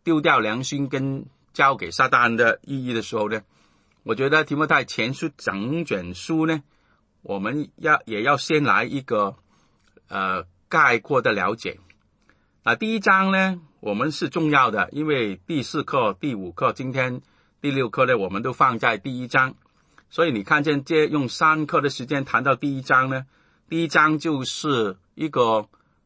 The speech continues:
我们说要抓得住当时保罗对影响提摩太牧会的所在的教会他们错，错误教训的，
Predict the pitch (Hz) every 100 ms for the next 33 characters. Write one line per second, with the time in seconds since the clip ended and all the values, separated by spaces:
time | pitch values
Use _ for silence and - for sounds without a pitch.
0 | _ _ _ 110 104 117 139 160 151 151
1 | 113 - _ _ _ _ _ _ - 170
2 | 170 170 165 160 - 151 95 - _ _
3 | _ _ _ 170 175 175 160 139 151 -
4 | 98 95 98 95 98 135 - _ _ _
5 | _ _ _ 180 156 120 98 87 123 143
6 | 113 139 185 - 95 87 85 - _ _
7 | _ _ _ _ _ 117 143 151 160 143
8 | 120 156 139 175 135 113 123 95 - _
9 | _ _ _ _ 104 95 151 135 123 151
10 | 127 143 113 135 117 123 - 98 90 -
11 | _ _ _ - 156 120 139 123 110 -
12 | 113 104 -